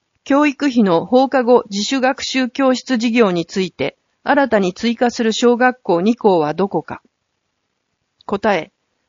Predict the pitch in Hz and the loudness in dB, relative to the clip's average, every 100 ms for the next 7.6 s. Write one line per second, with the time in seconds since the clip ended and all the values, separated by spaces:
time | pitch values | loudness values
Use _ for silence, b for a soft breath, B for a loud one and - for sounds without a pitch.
0 | _ _ _ - 294 240 220 190 - 220 | _ _ _ -2 -2 0 0 0 0 0
1 | 220 262 285 269 262 262 233 196 180 202 | 0 0 0 2 2 2 2 0 -2 -8
2 | - 220 247 240 233 247 240 - - 214 | -4 4 4 4 2 2 0 -2 -6 0
3 | 175 - 196 - 180 180 175 - _ 220 | 0 0 -6 -4 -4 -2 -4 -6 _ -2
4 | 262 240 196 151 - 180 175 185 165 - | 0 2 4 4 2 -4 -4 -4 -6 -6
5 | 160 - _ _ _ _ _ _ 208 226 | -10 -12 _ _ _ _ _ _ -2 -2
6 | - 277 277 254 262 262 254 262 247 - | 0 -2 0 0 0 0 0 0 -2 -2
7 | 240 220 220 202 160 | -2 0 2 2 -2